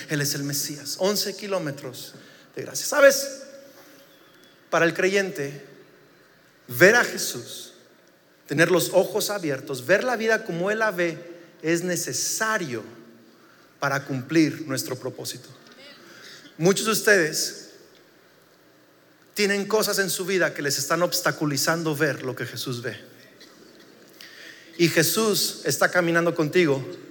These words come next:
para quitarte la vista cansada y darte nuevos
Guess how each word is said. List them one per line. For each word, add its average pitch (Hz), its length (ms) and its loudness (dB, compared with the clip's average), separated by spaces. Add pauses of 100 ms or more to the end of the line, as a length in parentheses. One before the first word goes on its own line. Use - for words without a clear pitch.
(580)
para 131 180 2
quitarte 208 800 -4 (1120)
la 123 160 -2
vista 160 340 0
cansada 185 560 -2 (760)
y 143 100 -2
darte 147 280 2
nuevos 156 840 0